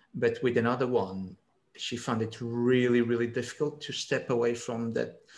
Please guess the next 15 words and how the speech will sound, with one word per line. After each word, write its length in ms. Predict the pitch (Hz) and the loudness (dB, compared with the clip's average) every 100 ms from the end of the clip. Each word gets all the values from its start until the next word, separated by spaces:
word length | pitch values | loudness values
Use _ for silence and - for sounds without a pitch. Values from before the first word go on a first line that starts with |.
| - - _ - | -20 -20 _ -8
It's 160 | 151 175 | 0 4
almost 200 | 180 170 | 6 6
as 80 | |
if 80 | 170 | 4
she 180 | 170 170 | 4 2
only 200 | 156 139 | 2 0
thrived 720 | - - - 131 120 104 98 - | -2 -12 -6 -2 -2 -2 -6 -4
by 280 | 120 117 113 - 110 | -4 -2 -6 -8 -4
being, 500 | 120 113 110 113 117 - | 0 0 0 -4 -6 -8
by, 200 | 127 117 | 0 0
by 220 | 113 120 110 110 110 | 2 2 0 -2 -4
demonstrating 500 | 127 123 - 120 120 | -2 -2 -2 -2 -2
those 200 | 113 - | -4 -2
toxic 380 | 123 117 120 120 | -4 -2 -4 -4
behaviors. 540 | 117 123 120 156 - | -4 -4 -4 -6 -6